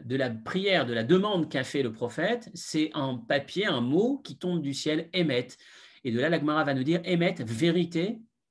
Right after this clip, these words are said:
vérité, authenticité, c'est le sceau de Dieu, le tampon, la signature, l'expression de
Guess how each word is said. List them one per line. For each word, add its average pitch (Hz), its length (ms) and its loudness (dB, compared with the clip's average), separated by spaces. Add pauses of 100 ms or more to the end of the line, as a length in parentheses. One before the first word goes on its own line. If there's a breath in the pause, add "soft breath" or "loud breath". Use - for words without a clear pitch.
(340)
vérité, 127 680 -2
authenticité, 135 880 -6 (260 soft breath)
c'est - 280 0
le 139 280 2
sceau - 500 -4
de 120 140 -6
Dieu, 110 320 -4
le 139 240 0
tampon, 180 480 0
la 147 100 -2
signature, 190 680 2 (280 loud breath)
l'expression 247 880 4
de 175 240 4